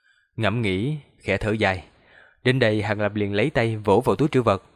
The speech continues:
năm thanh phi đao trắng tinh bay ra, xoay quanh thân Hàng Lập không ngừng. Bộ pháp khí này là do năm cái chân của Bạch Tri Chu luyện chế ra, tâm tình Hàng Lập tốt hơn một chút.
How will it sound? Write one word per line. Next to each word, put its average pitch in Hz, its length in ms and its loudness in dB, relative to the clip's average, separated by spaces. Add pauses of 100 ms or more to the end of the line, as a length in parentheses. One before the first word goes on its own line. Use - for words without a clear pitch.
(220)
năm 131 200 0
thanh 117 140 -2
phi 120 140 -2
đao 110 200 2
trắng 123 220 -2
tinh 113 240 -2
bay 110 180 2
ra, 104 220 0 (160)
xoay 131 220 0
quanh 127 220 2
thân 131 140 0
Hàng 104 180 -6
Lập 92 160 0
không 143 220 0
ngừng. 98 200 0 (960)
Bộ 107 120 4
pháp 135 180 -2
khí 139 140 2
này 120 160 2
là 98 80 2
do 107 180 2
năm 110 220 0
cái - 100 -2
chân 113 200 0
của 131 80 0
Bạch 110 180 0
Tri 117 140 0
Chu 110 300 2
luyện 92 260 0
chế 131 200 -2
ra, 120 240 -2 (280)
tâm 147 160 0
tình 107 160 0
Hàng 101 200 -6
Lập 95 120 0 (280)
tốt 156 180 2
hơn 104 140 -4
một 85 140 -4
chút. 190 160 4